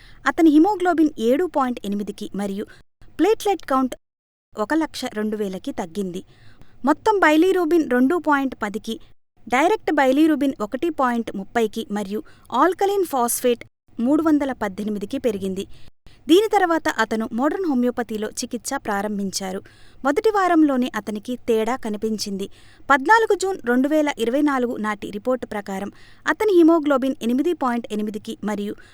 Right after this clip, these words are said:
ప్లేట్లెట్ కౌంట్ ఒక లక్ష డెబ్బై ఆరు వేలకి పెరిగింది.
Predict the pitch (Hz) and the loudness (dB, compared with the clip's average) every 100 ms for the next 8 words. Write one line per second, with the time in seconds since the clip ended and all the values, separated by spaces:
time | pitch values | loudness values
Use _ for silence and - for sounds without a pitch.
0 | - 311 427 - 415 - 277 262 247 220 | -4 2 2 2 -4 -2 -2 -2 -2 -6
1 | 226 330 311 - 254 208 196 214 254 233 | -2 -2 -4 -8 -6 -6 -6 -4 -2 -2
2 | 208 196 185 - 311 226 196 185 185 | -2 -4 -6 -6 -4 -4 -4 -6 -8